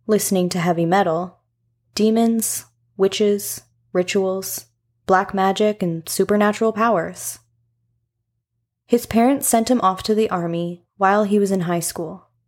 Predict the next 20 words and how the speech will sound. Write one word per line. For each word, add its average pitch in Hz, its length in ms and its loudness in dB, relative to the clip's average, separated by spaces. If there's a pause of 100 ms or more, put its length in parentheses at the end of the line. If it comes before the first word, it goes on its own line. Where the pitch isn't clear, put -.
(580)
where 214 140 0
he 214 120 2
served 226 440 0
for 254 180 0
a 262 80 2
little 196 300 0
over 175 280 0
a 160 80 -2
year. 170 520 -6 (1500)
He 247 160 0
then 269 300 2
married 240 280 2
a 254 60 2
woman 175 380 -2
who 170 120 -4
bore 190 260 0
him 214 200 -6
a 214 140 -6
baby 165 320 -4
girl. 180 500 -8